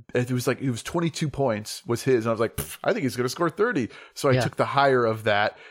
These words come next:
Speaker 1: He also laid an egg. Uh, I picked the wrong player.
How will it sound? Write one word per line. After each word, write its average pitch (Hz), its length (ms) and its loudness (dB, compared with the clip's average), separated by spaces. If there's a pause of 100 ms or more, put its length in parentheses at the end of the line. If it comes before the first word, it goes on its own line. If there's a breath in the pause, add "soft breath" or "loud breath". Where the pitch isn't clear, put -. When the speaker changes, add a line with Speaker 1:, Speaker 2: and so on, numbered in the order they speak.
(100)
Speaker 1:
He 254 540 -2
also 175 360 4
laid 113 240 2
an 98 120 -4
egg. 95 300 0 (300 loud breath)
Uh, 110 240 4
I 135 120 2
picked 185 180 0
the 226 60 2
wrong 220 180 2
player. 160 440 2